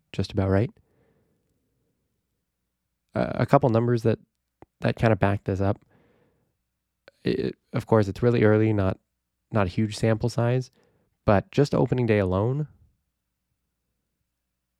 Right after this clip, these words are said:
i-, it sounds like the average is going to be right around two and a half hours, which compared to last year,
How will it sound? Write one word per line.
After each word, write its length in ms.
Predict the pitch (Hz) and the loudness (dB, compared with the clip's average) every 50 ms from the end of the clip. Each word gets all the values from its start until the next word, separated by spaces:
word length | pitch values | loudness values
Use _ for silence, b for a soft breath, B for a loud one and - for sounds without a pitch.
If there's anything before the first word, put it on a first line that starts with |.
| _ _ _ _ _ _ _ _ _ _ _ _ _ _ _ _ _ _ _ _ - | _ _ _ _ _ _ _ _ _ _ _ _ _ _ _ _ _ _ _ _ -10
i-, 60 | - | -8
it 260 | - - - 123 117 | -8 -6 -6 -6 -4
sounds 240 | - - 127 139 131 | -2 -2 0 2 2
like 180 | 131 120 113 110 - - - - | 2 2 2 0 -4 -6 -8 -6
the 180 | - 107 104 - | -4 -2 0 2
average 320 | 107 110 113 117 110 101 | 2 2 2 0 -2 -2
is 240 | 101 95 98 - - _ _ _ _ | -4 -6 -8 -12 -20 _ _ _ _
going 240 | - - 127 139 160 | -4 -2 0 0 0
to 60 | 160 | 0
be 280 | 139 131 131 127 123 120 - - - | 0 0 2 2 0 0 -2 -4 -6
right 120 | 107 110 | -4 -2
around 240 | 127 120 120 117 110 | 0 0 0 0 -2
two 140 | - - 120 | -2 -2 -2
and 60 | 117 110 | 0 0
a 60 | 107 | 0
half 160 | 110 107 - | 0 0 2
hours, 500 | 101 98 104 110 120 131 143 139 - - - _ _ _ _ _ _ _ _ _ _ _ _ _ _ _ | 2 2 2 2 0 -2 -4 -8 -10 -18 -20 _ _ _ _ _ _ _ _ _ _ _ _ _ _ _
which 340 | 107 107 104 101 - - | 4 4 4 4 2 -4
compared 260 | - - 98 107 107 101 | -6 -2 2 2 2 4
to 60 | 101 | 4
last 320 | 98 104 107 120 123 - - | 2 4 2 0 -2 -2 0
year, 260 | 135 131 135 135 | 0 0 0 -2